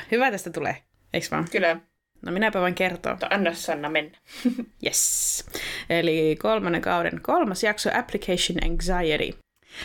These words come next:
Speaker 1: Rory saa postissa kauan odotetun Harvardin hakemuslomakkeen,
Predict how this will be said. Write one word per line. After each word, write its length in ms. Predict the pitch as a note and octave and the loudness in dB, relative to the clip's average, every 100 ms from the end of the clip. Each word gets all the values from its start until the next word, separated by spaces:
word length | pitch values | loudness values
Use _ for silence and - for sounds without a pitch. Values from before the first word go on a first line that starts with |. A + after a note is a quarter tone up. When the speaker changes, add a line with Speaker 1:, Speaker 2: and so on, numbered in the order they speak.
| - F3+ | -6 -2
Speaker 1:
Rory 420 | F3+ A#3 C4 G#3 | 2 2 2 2
saa 200 | F3+ E3+ | 0 2
postissa 460 | F#3 G3 - - | 2 0 0 -2
kauan 440 | E3 G#3 A3 F#3 - | 0 0 2 0 0
odotetun 500 | F#3 F3 E3 E3+ E3 | 0 0 0 0 0
Harvardin 840 | G3 C4 B3+ A3+ G#3 F#3 F3+ F3 | 2 2 2 0 0 -2 2 2
hakemuslomakkeen, 1040 | E3+ B3 B3+ A3 - G#3+ F#3+ - - - | 2 0 0 0 2 2 0 -2 -4 -2